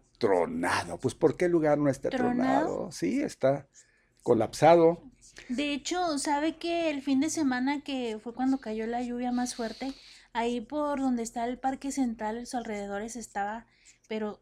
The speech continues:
Speaker 2: inundadísimo.
Speaker 1: Sí, la verdad que, que, qué diluvio el del sábado, ¿verdad?
Speaker 2: Y no, pues,
Speaker 1: Como
Speaker 2: está
Speaker 1: nunca.
Speaker 2: funcionando el, ¿cómo le llaman? El, el de contención.
Speaker 1: ¿No está funcionando esto,
Speaker 2: Parece
Speaker 1: qué?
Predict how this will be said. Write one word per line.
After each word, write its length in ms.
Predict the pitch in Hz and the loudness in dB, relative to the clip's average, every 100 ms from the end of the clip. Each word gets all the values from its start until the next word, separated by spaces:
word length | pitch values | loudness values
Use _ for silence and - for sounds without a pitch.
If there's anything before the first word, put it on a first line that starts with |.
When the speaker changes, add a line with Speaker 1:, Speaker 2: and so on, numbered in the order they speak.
| - | -4
Speaker 2:
inundadísimo. 1000 | 240 233 220 214 202 202 214 - 196 - _ - - - | 0 2 4 2 -2 -4 -6 -8 -12 -18 _ -10 -10 -16
Speaker 1:
Sí, 220 | - 95 | -10 -4
la 120 | 101 104 | 0 2
verdad 300 | 95 107 107 | 2 0 2
que, 220 | 123 - | 0 2
que, 340 | 123 117 107 _ | 2 2 -2 _
qué 100 | - | 0
diluvio 440 | 127 120 120 139 123 | 2 4 4 6 4
el 320 | 113 98 87 | 4 -2 -4
del 180 | 92 80 | -6 -6
sábado, 380 | - - 139 131 | -6 0 2 4
¿verdad? 360 | 113 117 131 | 2 -2 -4
Speaker 2:
Y 100 | 226 | -2
no, 260 | 220 220 220 | -2 -2 -4
pues, 120 | 240 | -4
Speaker 1:
Como 120 | 226 226 | -2 0
Speaker 2:
está 80 | |
Speaker 1:
nunca. 80 | 226 247 | 2 0
Speaker 2:
funcionando 1300 | 247 214 202 202 214 226 226 214 202 190 180 175 170 | 0 -4 -4 -4 -4 -4 -4 -4 -6 -8 -10 -14 -16
el, 680 | 196 196 196 190 190 190 208 | -14 -12 -10 -10 -10 -12 -14
¿cómo 160 | 226 247 | -10 -8
le 80 | |
llaman? 360 | 233 220 240 233 | -6 -6 -6 -8
El, 540 | 208 196 196 202 196 _ _ _ _ - - | -8 -12 -14 -16 -20 _ _ _ _ -20 -10
el 120 | 208 | -8
de 100 | 202 | -8
contención. 760 | 214 208 202 196 190 240 285 392 _ - | -8 -10 -8 -10 -8 -6 -6 -8 _ 2
Speaker 1:
¿No 240 | 147 202 | 10 10
está 180 | 208 208 | 10 6
funcionando 680 | 220 185 175 175 196 196 180 | -2 -2 2 4 4 4 4
esto, 160 | 185 | 2
Speaker 2:
Parece 160 | 208 | 0
Speaker 1:
qué? 60 | 269 | 0